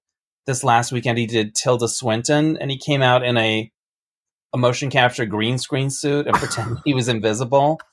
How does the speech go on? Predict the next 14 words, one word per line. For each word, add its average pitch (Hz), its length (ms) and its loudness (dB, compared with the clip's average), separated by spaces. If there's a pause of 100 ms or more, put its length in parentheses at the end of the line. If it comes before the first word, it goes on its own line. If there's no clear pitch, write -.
(460)
and 127 160 -2
that 127 120 2
he's 120 180 -2
doing 127 200 -2
a 120 40 2
lot 123 180 4
of 127 60 2
motion 123 400 0
capture. 131 640 -4 (880)
And 127 440 2
it 139 60 -4
was 127 280 -4
ridiculous. 117 1000 -2
Um, 127 640 0